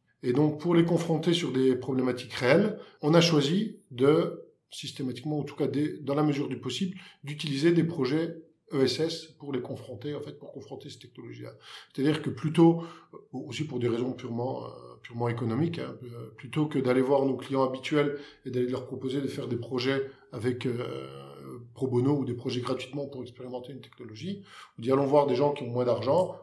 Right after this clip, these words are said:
qu'on va pouvoir aider, euh, pour faire ça. Ce qui fait qu'on a décidé de le faire en priorité. Dans ce contexte, on a par exemple établi un partenariat avec Sherit,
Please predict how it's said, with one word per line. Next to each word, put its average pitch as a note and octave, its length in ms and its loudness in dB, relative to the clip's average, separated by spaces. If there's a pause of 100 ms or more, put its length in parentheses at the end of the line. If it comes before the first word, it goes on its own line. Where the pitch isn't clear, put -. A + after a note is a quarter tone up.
qu'on C3+ 120 -10
va B2 120 -6
pouvoir A#2+ 360 -4
aider, B2 340 0 (360)
euh, B2 160 -6
pour - 180 -12
faire - 160 -10
ça. A#2+ 140 -12
Ce - 80 -12
qui - 100 -12
fait D#3 120 -2
qu'on C3+ 140 0
a C3 60 4
décidé B2+ 300 -2
de B2+ 80 -4
le - 60 -6
faire B2+ 180 -8
en A#2+ 40 -8
priorité. A#2+ 560 -4 (440)
Dans C#3+ 100 -4
ce - 80 -8
contexte, D#3+ 360 -2
on C3 100 0
a B2 60 0
par B2 140 -6
exemple C3 400 -4
établi B2+ 360 -6
un C#3 40 -6
partenariat B2+ 520 -6
avec A2 180 -6
Sherit, D#3+ 440 0